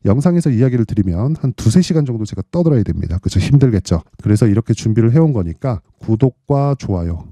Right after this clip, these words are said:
저 구독과 좋아요 부탁드리고요. 상단에 있는 전화번호로 머티, 자, 머티라고 문자를 보내주시면 제가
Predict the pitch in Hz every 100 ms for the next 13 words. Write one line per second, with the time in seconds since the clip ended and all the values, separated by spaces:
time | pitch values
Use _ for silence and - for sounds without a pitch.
0 | - - - _ - 107 117 - 120 107
1 | 104 - - - 107 87 113 120 - 147
2 | 151 147 143 131 104 - 98 87 101 113
3 | _ - 92 - - 104 98 151 - -
4 | - 85 - - 87 - 135 117 95 123
5 | - _ - 117 - 143 131 113 117 104
6 | - 110 98 156 - 92 117 156